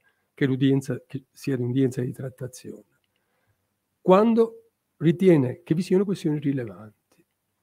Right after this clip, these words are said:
E rilevante non vuol dire rilevante solo dal punto di vista giuridico, ma anche rilevante dal punto di vista fattuale, dal punto di vista delle prove, dal punto di vista del vizio di motivazione.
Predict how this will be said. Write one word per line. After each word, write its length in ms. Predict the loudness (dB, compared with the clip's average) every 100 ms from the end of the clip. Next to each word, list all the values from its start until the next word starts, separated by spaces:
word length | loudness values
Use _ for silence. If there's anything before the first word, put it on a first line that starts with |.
| _ _ _
E 60 | -4
rilevante 420 | 2 4 4 2
non 100 | 0
vuol 160 | 0
dire 200 | 2 2
rilevante 380 | 2 0 -2 -4
solo 140 | -4 -4
dal 80 | -2
punto 160 | -4
di 40 | -4
vista 140 | -4
giuridico, 560 | -2 -2 -2 -4 -12 -16 _
ma 120 | 2
anche 140 | 4 4
rilevante 400 | 4 4 2 0
dal 100 | -6
punto 180 | -12 -12
di 60 |
vista 200 | -10 -12
fattuale, 560 | -14 -16 -8 -8 -8 -12
dal 380 | _ _ _ -6
punto 80 |
di 80 | -2
vista 200 | -2 -2
delle 160 | -6 -4
prove, 380 | -4 -2 -2 -6
dal 100 | _
punto 180 | 0 2
di 80 |
vista 160 | 0 -2
del 100 | -2
vizio 260 | -2 0 0
di 60 |
motivazione. 680 | 0 0 -4 -8 0 2 2